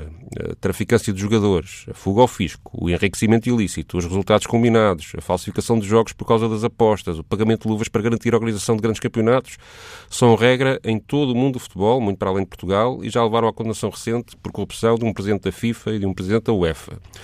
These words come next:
Os nossos atuais dois maiores heróis esportivos do futebol, Cristiano Ronaldo e José Mourinho, foram apanhados em Espanha na fuga de milhões ao fisco. As contas dos clubes portugueses são estranhas,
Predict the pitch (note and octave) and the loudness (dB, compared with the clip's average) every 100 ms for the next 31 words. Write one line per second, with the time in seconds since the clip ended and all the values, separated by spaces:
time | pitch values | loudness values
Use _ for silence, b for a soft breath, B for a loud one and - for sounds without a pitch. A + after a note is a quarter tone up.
0 | B B - A2+ A#2 C3+ - A#2 B2 A2+ | B B 0 4 8 8 6 2 4 4
1 | A#2 D3+ C3 C3 A#2 A#2+ A#2+ - - B2 | 4 2 4 2 2 0 -2 -4 -8 -8
2 | G#2+ G#2 - G#2+ B2 D3 - - - A2+ | -6 -12 -2 2 2 0 -6 -12 -4 -2
3 | F#2+ G2+ G#2+ G#2+ F#2+ F#2+ G#2+ G2+ B2 C3+ | 0 2 2 2 -2 -2 0 0 0 -4
4 | C3+ - - B2 A#2+ A2+ A2+ A#2 G#2 G#2 | -8 -14 -2 2 2 2 2 0 0 -4
5 | - B2 C3+ B2+ A2 - B2+ A#2+ B2 G#2+ | -2 -2 0 -2 -6 -4 -4 -4 -4 -2
6 | G#2+ B2 B2 - - F2 - - B B | 0 0 -2 -4 -8 -8 -12 -20 B B
7 | B B B G2+ - B2 G#2+ G2+ - G2 | B B B -4 2 4 2 0 -4 -4
8 | - - A2 G#2 F2 - - - G#2+ G2 | -4 0 2 2 0 -8 -12 -2 0 0
9 | - G2+ G2 A2 C#3 - | 2 4 4 4 0 -8